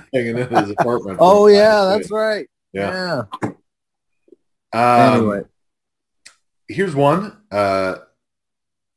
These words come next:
Speaker 1: the professor has done a really good job of curating just different picks that don't land on a lot of charts,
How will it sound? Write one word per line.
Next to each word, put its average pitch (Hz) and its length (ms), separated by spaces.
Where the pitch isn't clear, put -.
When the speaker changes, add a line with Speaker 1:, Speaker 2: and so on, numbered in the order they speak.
Speaker 1:
the 110 160
professor 156 560
has 123 140
done 117 160
a 107 60
really 120 240
good 113 160
job 110 300
of - 160
curating 113 1000
just 92 360
different 107 540
picks - 840
that 92 580
don't 110 300
land 101 480
on 95 260
a 87 60
lot 90 240
of 85 120
charts, - 680